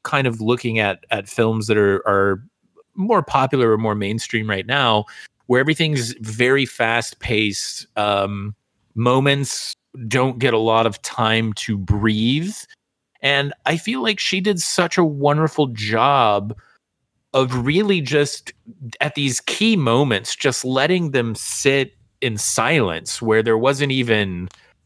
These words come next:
Foley, there wasn't a soundtrack. And she, she made that directorial choice to just let those moments sit there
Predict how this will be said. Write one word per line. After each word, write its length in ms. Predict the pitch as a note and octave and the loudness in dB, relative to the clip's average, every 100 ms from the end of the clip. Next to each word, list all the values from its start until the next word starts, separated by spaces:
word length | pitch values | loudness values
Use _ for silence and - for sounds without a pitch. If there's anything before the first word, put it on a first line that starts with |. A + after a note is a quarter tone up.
| _ | _
Foley, 500 | C3 D3 C#3+ C#3 C3 | 2 2 2 2 2
there 180 | B2+ A2+ | 2 2
wasn't 540 | G#2+ A#2+ A2 G#2 F#2+ F2 | 4 2 0 -4 -4 -8
a 40 | F#2+ | -10
soundtrack. 1080 | - C3+ C3+ C3 C3 - B2 A2+ A2 G#2+ - _ _ _ _ - | -4 0 2 0 0 0 0 2 0 -2 -10 _ _ _ _ -6
And 160 | C3+ - | -4 -2
she, 400 | D#3 D3+ D3+ G#2 | 0 0 -2 -4
she 460 | - D#3 E3+ E3 - | -4 -2 -2 -6 -6
made 460 | B2 C3+ F3 G3+ | -2 2 2 2
that 200 | F#3+ E3 | 0 -2
directorial 520 | C#3 D3+ D3+ E3+ D#3 | 0 0 0 2 2
choice 340 | B2 - F#3+ - | 0 -2 -4 -4
to 80 | A#2 | -2
just 280 | B2+ A#2+ | -2 -2
let 320 | A#2 C3 F3+ - | -2 -2 -2 0
those 260 | D#3+ A#2+ | 0 2
moments 500 | A#2 A#2 C#3 B2 G2+ | 2 2 2 0 -2
sit 420 | - - C#3 C#3+ | -6 -4 -2 0
there 360 | - G2+ G2 F#2 | 0 2 2 0